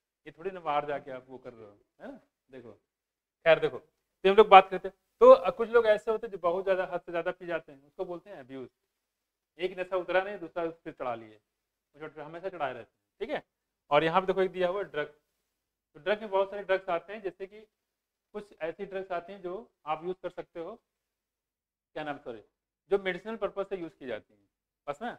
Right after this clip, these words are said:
जैसे opium poppy, morphine, ये सब यूज़ की जाती हैं, painkiller के तौर पर यूज़ की जाती है। और आपने, आपको एक थोड़ा सा हल्का सा दर्द हुआ और आपने मॉर्फिन का इंजेक्शन लगवा लिया, आपको आराम मिल गया तुरंत।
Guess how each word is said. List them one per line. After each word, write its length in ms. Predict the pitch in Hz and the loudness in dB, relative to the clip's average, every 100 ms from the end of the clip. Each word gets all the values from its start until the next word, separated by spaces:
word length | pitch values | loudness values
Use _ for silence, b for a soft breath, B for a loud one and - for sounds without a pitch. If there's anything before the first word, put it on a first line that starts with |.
| _ _ _ _ | _ _ _ _
जैसे 180 | - 214 | -14 -4
opium 320 | 156 175 175 160 | -4 -4 -8 -4
poppy, 280 | 139 131 107 _ 139 | -4 -4 -20 _ -6
morphine, 400 | 151 151 151 120 | -6 -6 -14 -20
ये 560 | - _ _ _ _ | -20 _ _ _ _
सब 160 | 165 190 | -8 -8
यूज़ 200 | 196 196 | -8 -12
की 100 | 202 | 0
जाती 280 | 190 185 196 | 0 0 -6
हैं, 180 | 208 226 | -20 -16
painkiller 340 | 165 156 175 180 | -16 -10 -6 -6
के 60 | |
तौर 140 | 170 165 | -6 -10
पर 80 | 143 | -10
यूज़ 120 | 127 | -18
की 180 | _ 120 | _ -16
जाती 240 | 104 _ | -16 _
है। 60 | _ _ _ _ _ _ - | _ _ _ _ _ _ -4
और 60 | 151 | -2
आपने, 260 | 160 180 | -2 -4
आपको 200 | 175 180 | -8 -8
एक 160 | 175 170 | -12 -10
थोड़ा 100 | 160 | -12
सा 100 | 160 | -12
हल्का 180 | 156 160 | -14 -12
सा 100 | 151 | -8
दर्द 220 | 147 147 | -8 -8
हुआ 180 | 196 147 - _ _ - | -8 -8 -10 _ _ -12
और 60 | 135 | -10
आपने 200 | 143 139 | -10 -12
मॉर्फिन 380 | 135 135 160 143 | -12 -14 -16 -20
का 60 | |
इंजेक्शन 260 | 123 113 123 | -20 -18 -16
लगवा 240 | 127 151 | -12 -12
लिया, 220 | 180 190 - _ _ _ _ _ - | -14 -18 -20 _ _ _ _ _ -20
आपको 220 | 120 127 | -18 -14
आराम 200 | 135 160 | -12 -12
मिल 120 | 180 | -12
गया 120 | 180 165 | -12 -14
तुरंत। 280 | 160 160 | -14 -20